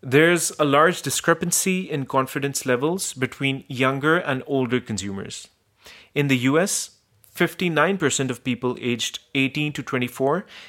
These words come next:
expressed confidence in leaving their wallet at home, while only thirty-six percent of those aged fifty-one to sixty-five did the same.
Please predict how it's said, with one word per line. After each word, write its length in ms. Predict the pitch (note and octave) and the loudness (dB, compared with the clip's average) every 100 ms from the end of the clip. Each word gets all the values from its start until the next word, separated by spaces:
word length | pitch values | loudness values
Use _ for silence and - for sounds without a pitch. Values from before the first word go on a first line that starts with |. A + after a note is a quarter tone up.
| - | -10
expressed 540 | C#3+ - F3 E3 - | -6 -2 -2 -2 -4
confidence 720 | - D3 D3 D#3+ D3+ D#3+ - - | 0 2 2 -2 -4 -4 -4 -4
in 180 | D#3 C3 | -4 -2
leaving 360 | B2+ B2+ C3+ B2+ | 0 0 0 0
their 200 | A#2+ A2+ | 0 0
wallet 400 | A2 A#2 A#2+ - | -2 -2 -4 -6
at 160 | A2+ | -6
home, 300 | - B2+ F3+ - - - - | -4 -4 -4 -10 -18 -20 -2
while 280 | B2+ C3+ C#3 - | 4 4 2 -2
only 380 | D#3 D#3+ F3+ | -2 0 0
thirty-six 640 | F3 - D3+ D#3 - F#3+ - | -2 0 2 2 0 0 2
percent 400 | D3+ - C3+ B2+ | 0 0 -2 -4
of 140 | A2 | -2
those 280 | B2 A#2+ A2+ - | -2 -2 -4 -6
aged 360 | A#2+ - - | -6 -6 -10
fifty-one 640 | - D#3 - E3+ C#3+ C3+ | -6 -4 -2 -2 0 0
to 80 | C#3 | -2
sixty-five 760 | C3 C3 - C3 B2+ B2+ F3+ - - | -8 -6 -6 0 2 2 0 -8 -6
did 180 | A#2 A2+ | -4 -2
the 60 | |
same. 400 | A2 A2+ G2 - | -4 -4 -6 -10